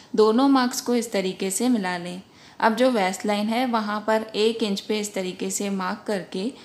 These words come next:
और हल्की सी गोलाई बना दें। अब यहाँ जो आर्म होल लेंथ है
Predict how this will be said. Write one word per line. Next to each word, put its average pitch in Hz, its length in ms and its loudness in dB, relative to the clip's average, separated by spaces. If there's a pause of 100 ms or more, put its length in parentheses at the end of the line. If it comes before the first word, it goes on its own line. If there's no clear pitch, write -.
(220)
और 226 200 2
हल्की 233 480 0
सी 196 260 -4
गोलाई 190 340 2
बना 185 300 -4
दें। 180 220 -8 (4000)
अब 202 160 2
यहाँ 226 300 2
जो 226 180 2
आर्म 196 300 0
होल 220 220 4
लेंथ 190 400 -2
है 254 160 0